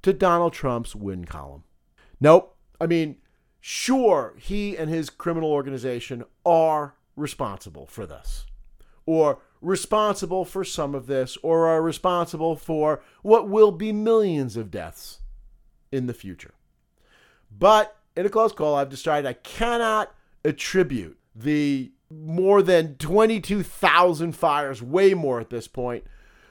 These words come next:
the more than record three point one million acres burned in California alone.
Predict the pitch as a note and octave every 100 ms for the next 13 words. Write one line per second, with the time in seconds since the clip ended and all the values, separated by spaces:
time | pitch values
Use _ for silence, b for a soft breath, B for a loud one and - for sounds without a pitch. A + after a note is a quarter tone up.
0 | b D#3 F#3+ F#3 E3 D3+ G3 G#3+ A3 G#3
1 | G3 F#3 - C#3 E3 A3+ A3+ G3 E3+ -
2 | F3 G3+ - F#3 F3+ E3 E3 E3 D#3+ D#3
3 | D#3+ D#3 D3+ - D#3 D#3 D3 D#3 D3 A2
4 | C#3 C#3+ C#3+ C3+ C3+ C#3 B2+ B2+ - B2+
5 | C3+ C3 B2+ A#2 A2+ A#2+ B2 B2 B2 B2+